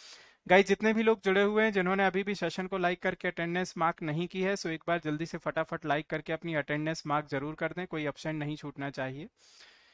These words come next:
इस क्वेश्चन का जो करेक्ट आंसर है, that is a option one is the right answer, जुपिटर। तो जो हमारा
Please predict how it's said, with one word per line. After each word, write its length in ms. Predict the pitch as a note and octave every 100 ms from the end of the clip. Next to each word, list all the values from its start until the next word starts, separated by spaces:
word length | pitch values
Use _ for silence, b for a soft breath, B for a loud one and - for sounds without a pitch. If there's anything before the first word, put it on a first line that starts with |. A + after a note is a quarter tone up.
| b
इस 160 | A3+ A3+
क्वेश्चन 340 | A#3+ G#3+ A#3+
का 120 | A#3+ A#3+
जो 100 | A#3+
करेक्ट 360 | G#3 G3+ -
आंसर 300 | F#3+ G3 G3+
है, 80 | G3+
that 140 | F3+
is 120 | F3+ F#3+
a 120 | F#3+
option 520 | D#3+ E3 - F#3 F#3
one 300 | E3+ D3 E3+
is 160 | F3+ D#3+
the 160 | E3+
right 280 | E3 E3 E3+
answer, 360 | E3+ F3+ F3 D3+
जुपिटर। 420 | D3+ F3 G3 G#3 b b b
तो 100 | F3
जो 160 | E3+ F3
हमारा 800 | E3 E3+ F3 F#3+ F#3 E3+ D3+